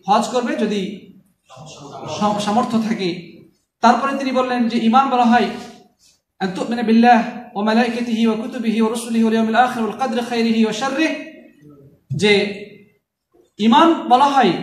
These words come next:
যে তুমি বিশ্বাস স্থাপন করবে একমাত্র আল্লাহ তাআলার প্রতি, তার প্রেরিত নবী রাসূলদের প্রতি, তারপরে আসমানি কিতাবসমূহের প্রতি, ফেরেশতা মণ্ডলের প্রতি, আখিরাতের প্রতি এবং ভাগ্যের ভালো মন্দের প্রতি।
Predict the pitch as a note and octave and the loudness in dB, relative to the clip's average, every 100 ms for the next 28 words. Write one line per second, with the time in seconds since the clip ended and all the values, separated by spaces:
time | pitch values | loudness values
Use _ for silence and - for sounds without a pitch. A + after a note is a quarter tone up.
0 | - G3+ A3+ C#4 A3+ - E4+ - - C#4 | -8 -8 -6 -6 -4 0 0 0 -6 -6
1 | C4 A#3+ A#3 G#3 E3+ - - - - A3 | -4 -2 0 0 0 -4 -14 -14 -6 -4
2 | A3 A3+ A3+ G3+ F#3+ G3 F3+ F3+ F3 B3+ | 0 0 0 0 0 -2 -2 -2 -2 -4
3 | - - - - _ _ _ _ G#3+ G#3 | -6 -10 -18 -20 _ _ _ _ 6 8
4 | G3+ - - - - - A3+ - C4 A3+ | 6 2 -6 -14 -16 0 2 2 0 0
5 | F3+ - - F#3 A#3+ E4 D#4 C#4 B3+ A3+ | 0 -6 -8 -2 0 0 -2 -4 -4 -2
6 | A3+ - E4 - - - - _ _ _ | -2 0 -2 -4 -14 -20 -20 _ _ _
7 | _ G#3 A3+ A#3+ A3+ G3+ - - - _ | _ 4 4 4 2 0 -4 -14 -20 _
8 | - G3 A#3+ C#4+ B3 A#3+ B3 D#4 D#4 C#4 | -8 -6 -4 -2 -2 -4 0 0 0 -2
9 | A#3+ G3+ F#3+ C4+ - - - - - - | -4 -2 -4 -2 -4 -8 -16 -20 -20 -20
10 | - - - - _ _ G#3 A3+ D4+ D4 | -20 -20 -20 -20 _ _ -2 0 0 -4
11 | C#4+ B3+ A#3 G3 F#3+ - F#4 - - - | -2 0 0 0 -2 -2 -4 -6 -16 -20
12 | _ _ F3 A3+ C#4+ C4 B3+ A#3 A#3 A3+ | _ _ -4 -2 -2 -2 0 -2 -2 -2
13 | A3+ G#3 G#3+ E3+ - - F3+ G3+ G3+ E3 | 0 2 0 0 -4 -6 -4 -2 -2 -2
14 | F3+ G#3+ G3+ F#3 F3+ - G3+ E3 - - | -2 -2 -2 -2 -2 -4 -4 -4 -8 -12
15 | - | -20